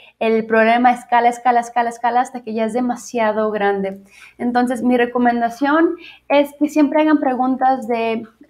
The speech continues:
como Scrum Master o como developer o como Q A, digan, "Oigan muchachos, la verdad este sprint noté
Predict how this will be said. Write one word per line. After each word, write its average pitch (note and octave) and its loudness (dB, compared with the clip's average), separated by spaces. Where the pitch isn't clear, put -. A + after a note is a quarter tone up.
como D4 4
Scrum D#4 4
Master D#4 2
o C4+ 0
como B3+ 2
developer C4+ 0
o D4 2
como B3 -4
Q C#4 -2
A, C4+ 6
digan, C4 0
"Oigan D4+ 2
muchachos, D4 0
la B3+ 0
verdad B3 2
este B3+ -10
sprint C#4+ -4
noté C4 -6